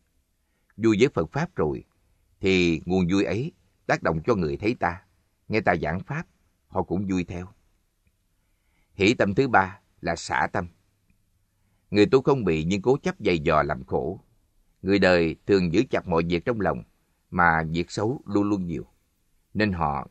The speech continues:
khó có được nguồn vui. Tha thứ cho người, hy sinh quyền lợi cho người, chúng ta đều vui, vui trong xả Pháp. Hỷ tâm thứ tư là thuận Pháp.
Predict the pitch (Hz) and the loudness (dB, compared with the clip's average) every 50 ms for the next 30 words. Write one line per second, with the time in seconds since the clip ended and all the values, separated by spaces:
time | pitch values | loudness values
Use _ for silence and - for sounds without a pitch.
0 | _ - 92 101 120 123 - 139 147 113 92 78 71 80 71 62 62 65 78 87 | _ -2 0 0 0 0 -2 -4 -2 -2 -2 -4 -4 -6 -8 -8 -8 -8 -10 -10
1 | 87 - _ _ _ _ _ _ _ _ _ _ _ _ _ _ _ _ _ _ | -10 -14 _ _ _ _ _ _ _ _ _ _ _ _ _ _ _ _ _ _
2 | _ 120 113 113 - 135 147 165 - 131 104 85 82 82 78 69 62 - _ _ | _ 0 0 2 2 0 0 2 0 -2 0 0 0 -2 -2 -2 -6 -10 _ _
3 | _ _ _ _ - 131 127 - 147 127 113 98 90 80 80 76 80 80 - 123 | _ _ _ _ -2 -2 0 0 0 0 2 2 2 2 2 2 2 2 0 0
4 | 113 95 82 73 65 60 - _ _ _ _ - 107 120 107 101 - 98 90 80 | 0 0 0 0 -2 -4 -8 _ _ _ _ 0 0 0 2 0 -2 -2 0 0
5 | 73 67 62 65 76 82 92 101 95 - _ _ _ _ _ _ _ _ _ 90 | -2 -2 -2 -2 -2 -4 -4 -4 -10 -16 _ _ _ _ _ _ _ _ _ -2
6 | 90 98 95 95 90 - - 104 90 85 - - - - - - - 135 139 156 | 0 2 2 2 0 0 0 -2 -2 -2 -4 -8 -10 -10 -10 -12 -12 -12 -14 -14
7 | _ _ _ _ _ _ _ _ _ _ _ _ _ _ _ _ _ _ _ _ | _ _ _ _ _ _ _ _ _ _ _ _ _ _ _ _ _ _ _ _
8 | _ _ _ _ _ _ _ _ - 98 127 127 117 101 87 - - - - - | _ _ _ _ _ _ _ _ 0 0 2 2 2 0 0 -2 -2 -2 0 0
9 | 104 98 95 87 - _ - - 90 85 - - 101 80 69 65 65 - 127 143 | 0 0 0 -4 -8 _ -8 -4 -4 -4 -2 -4 -6 -6 -6 -8 -10 -12 -12 -12